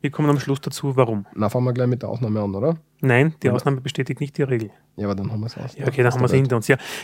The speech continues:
Speaker 1: genau, warum? Es ist dieses Mal ein Kuriosum. Es hat, glaub ich, in Österreich ganz selten gegeben, dass am Stimmzettel also eine Liste in der Mitte drinnen fehlt. Ja?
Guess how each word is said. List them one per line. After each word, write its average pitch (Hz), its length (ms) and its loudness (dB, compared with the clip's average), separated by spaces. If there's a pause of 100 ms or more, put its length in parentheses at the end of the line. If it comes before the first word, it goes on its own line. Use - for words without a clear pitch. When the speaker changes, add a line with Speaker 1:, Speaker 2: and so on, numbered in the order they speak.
Speaker 1:
genau, 165 280 2
warum? 165 320 4
Es 151 180 -4
ist 185 160 -2
dieses 202 220 2
Mal 180 280 4
ein 156 580 0
Kuriosum. 151 720 2 (1120)
Es - 160 -10
hat, 127 100 -14
glaub 131 160 -4
ich, 135 80 -2
in 214 60 -10
Österreich - 420 -8
ganz - 300 -6
selten - 260 -6
gegeben, 127 400 -2 (460)
dass 131 160 2
am 147 320 0
Stimmzettel 165 880 2
also 143 280 2
eine 143 300 2
Liste 147 760 2 (180)
in 151 100 -2
der 139 120 4
Mitte 147 280 -4
drinnen 127 400 0
fehlt. 143 480 -2
Ja? 156 220 4